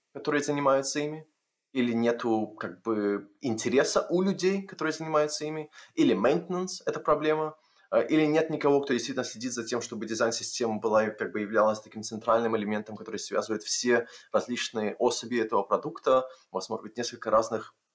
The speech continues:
продуктов, которые используют одну и ту же систему, да? А недостаточно денег, да, э, изменения в компании или departments.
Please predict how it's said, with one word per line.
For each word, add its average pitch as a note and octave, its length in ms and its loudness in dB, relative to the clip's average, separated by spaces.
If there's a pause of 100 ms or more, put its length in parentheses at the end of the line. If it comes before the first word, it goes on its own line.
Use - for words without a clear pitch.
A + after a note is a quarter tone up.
(500)
продуктов, B2 300 0
которые A2+ 260 -6
используют A#2 480 -2
одну A2 200 -4
и G#2+ 40 -6
ту G#2 120 -8
же G2 80 -10
систему, - 540 -10
да? G#2+ 240 -2 (340)
А A#2 60 -6
недостаточно A#2 420 -2
денег, E3 580 0 (240)
да, A#2+ 360 4 (240)
э, G#2+ 320 4
изменения B2 500 2
в - 260 -6
компании D3 640 2
или G#2 160 -2
departments. D3+ 760 -2